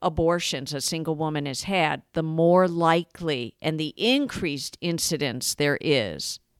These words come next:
of domestic abuse. And we see that all the time out at the abortion center that women have had multiple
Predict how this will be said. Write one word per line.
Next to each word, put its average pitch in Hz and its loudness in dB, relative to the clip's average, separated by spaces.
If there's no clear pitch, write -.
of 135 0
domestic 139 -2
abuse. 110 -4
And - -12
we 147 -4
see 160 0
that 135 0
all 165 4
the 190 0
time 135 -2
out 139 0
at 143 -4
the 160 2
abortion 139 0
center 135 -2
that 131 0
women 135 0
have 131 0
had 139 -2
multiple 135 -4